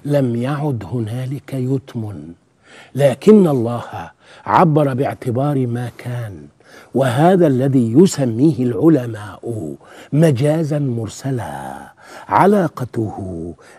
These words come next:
اعتبار ما كان، أي آتوا الذين كانوا يتامى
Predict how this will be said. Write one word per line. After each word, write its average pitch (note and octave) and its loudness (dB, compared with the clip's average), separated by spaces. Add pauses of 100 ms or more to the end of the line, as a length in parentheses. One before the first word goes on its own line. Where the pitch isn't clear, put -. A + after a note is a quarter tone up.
اعتبار C#3 2
ما C3 0
كان، B2+ -8 (640)
أي D#3+ 6
آتوا C3+ -6 (520)
الذين F3 4
كانوا D#3 -2
يتامى B2 -4